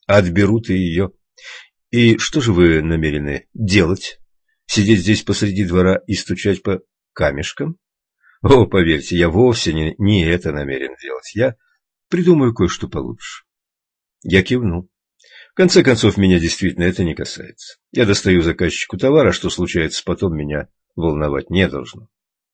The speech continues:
«Сколько может стоить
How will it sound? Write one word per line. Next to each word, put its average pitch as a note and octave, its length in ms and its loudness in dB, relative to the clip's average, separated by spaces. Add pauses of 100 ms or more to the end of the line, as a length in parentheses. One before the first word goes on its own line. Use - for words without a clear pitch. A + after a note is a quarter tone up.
(1400)
«Сколько E3 680 6
может C#3 400 -2 (320)
стоить - 720 0